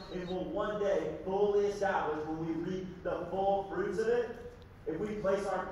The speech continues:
confidence in the person and the work of Christ, changing our minds or the way we think about what is really required for us to have our salvation, what is really required for our flourishing,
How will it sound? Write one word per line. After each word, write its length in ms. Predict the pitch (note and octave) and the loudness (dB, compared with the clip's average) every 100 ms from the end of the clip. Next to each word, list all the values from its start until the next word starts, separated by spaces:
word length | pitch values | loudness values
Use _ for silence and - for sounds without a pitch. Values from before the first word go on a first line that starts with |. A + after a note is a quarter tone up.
| - | -4
confidence 560 | F#3+ E3 D#3 D#3 D3 - - | 0 2 0 -2 -4 -8 -8
in 80 | F3+ | -4
the 200 | F#3+ F#3+ | 0 0
person 440 | - F3+ G3 G3 A3 - - | -2 -2 -2 -2 -6 -8 -8
and 120 | F#3 F3+ | -4 0
the 120 | D#3+ - | 0 0
work 580 | C#3+ G3 - - - - | 0 2 2 -2 -8 -6
of 300 | E3+ E3+ E3+ - | -2 -2 -2 -4
Christ, 380 | D#3+ D#3 D3+ - - - - - - - - - | 0 2 2 0 -6 -12 -16 -18 -20 -20 -16 -6
changing 520 | G3 A#3 A#3 A#3 G#3+ | -2 -2 -2 -4 -4
our 300 | F#3+ F#3 F3+ | -2 0 0
minds 440 | E3 F3 - G#3+ G3 | 0 0 0 -2 -4
or 140 | F#3 | -2
the 80 | F#3 | 0
way 140 | F#3+ | 0
we 300 | F#3 F3 F3 | -2 -4 -4
think 200 | A3 F#3 | -4 -2
about 280 | F#3+ F#3 - | 0 0 0
what 180 | F#3+ - | 0 -2
is 120 | - - | -4 -6
really 420 | A3+ C4+ C4 G#3+ | -4 -2 -2 0
required 580 | F3+ F3 F3 E3 E3 D#3+ E3 | 0 0 2 2 4 0 -2
for 220 | D#3 D3+ | 0 0
us 100 | D3+ D3+ - - | -2 -6 -8 -6
to 60 | |
have 320 | - D#3+ D#3 | -4 0 0
our 180 | D3+ D3 | 0 -2
salvation, 540 | - - - - - F3 - - | 0 0 0 -2 -4 -6 -8 -4
what 140 | G#3 | -2
is 140 | F#3+ E3+ F#3+ | 0 -2 -2
really 440 | G#3+ B3+ C4 A3 | -2 -2 -2 -2
required 580 | F#3 - E3 E3 D#3+ D#3+ | -2 0 2 2 2 0
for 120 | D#3 D3 | 0 0
our 240 | C#3+ C#3+ | 0 -2
flourishing, 500 | C#3+ C#3 D3+ D#3 F#3 | -2 -2 -2 -2 -6